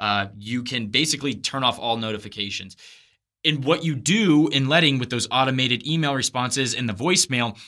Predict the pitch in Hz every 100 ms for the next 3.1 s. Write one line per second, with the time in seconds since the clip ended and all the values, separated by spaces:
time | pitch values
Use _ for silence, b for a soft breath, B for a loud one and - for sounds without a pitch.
0 | B _ - 190 190 180 147 143 165 160
1 | 147 139 127 113 110 - 160 - - 202
2 | 226 165 139 123 110 101 127 131 156 185
3 | 214